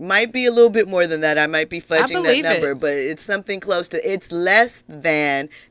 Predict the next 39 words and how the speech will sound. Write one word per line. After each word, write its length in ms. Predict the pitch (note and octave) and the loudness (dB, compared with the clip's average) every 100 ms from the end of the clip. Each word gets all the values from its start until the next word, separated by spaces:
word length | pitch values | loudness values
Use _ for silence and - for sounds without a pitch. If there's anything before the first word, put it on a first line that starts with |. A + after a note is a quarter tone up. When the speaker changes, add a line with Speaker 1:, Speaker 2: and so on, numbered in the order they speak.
| _ | _
Speaker 1:
ten 280 | - F#3+ F3 | 0 0 2
percent. 400 | E3 C#3+ D3 B2+ | -2 -4 -6 -6
It's 160 | B2+ D3+ | -8 -2
not 280 | D#3+ F3+ | 2 2
in 120 | G3 F#3+ | 2 2
double 300 | F#3+ F3+ E3+ | 2 2 -2
digits. 560 | F3 E3 B2 F#2 - | 0 0 -2 -10 -10
It's 260 | - C#3+ - | -6 -6 -8
something, 720 | - - F3 E3+ F#3 E3+ D#3+ | -20 -8 -8 -6 -6 -6 -6
you 200 | A2+ F#3+ | -8 -6
know, 220 | E3 C3+ - - - | -4 -4 -8 -20 -8
very 240 | F3 E3+ F3 | -2 -2 2
low. 220 | E3+ D#3 | 0 0
And 120 | E3 | -2
I 60 | F3 | -4
think 360 | A3+ A#3 G#3+ | -2 -4 0
that 280 | G3+ F3 - - _ | 0 0 -2 -20 _
people 300 | - A#3+ A#3 | -12 -6 -4
get 220 | G3 G#3 G#3+ | -2 0 0
that 180 | F#3 | -2
confused 580 | G3 E3+ - G3+ F3+ D#3+ | -4 -12 -8 -6 -6 -8
because 320 | D#3+ F3+ D#3+ | -6 -2 -2
they 160 | D#3+ E3+ | 0 -2
look 260 | F3+ F#3+ E3 | -2 -8 -6
at, 200 | D#3 F#3 | -8 -10
you 80 | E3+ | -12
know, 100 | D3 | -12
your 220 | D3 D3 | -12 -12
Tom 380 | F3+ E3+ D#3+ D3+ | -6 -6 -6 -12
Cruises, 680 | F#3+ E3 D#3 D3+ D3+ D3+ | -10 -10 -6 -6 -6 -6
and 120 | D#3 - - - | -12 -14 -18 -10
these 200 | D4 B3+ | -4 -2
are 80 | |
conversations, 680 | A#3 F#3 D#3 D#3 C#3+ D3+ D3 | -2 -2 -4 -4 -6 -6 -6
obviously, 440 | D3 C#3+ C3+ D#3 | -4 -4 -8 -8
that 120 | C#3+ C3 | -8 -8
we 100 | C#3+ | -6
talk 280 | E3 C3+ | -6 -6
about, 400 | C#3 C#3 C3+ C3 | -6 -6 -4 -4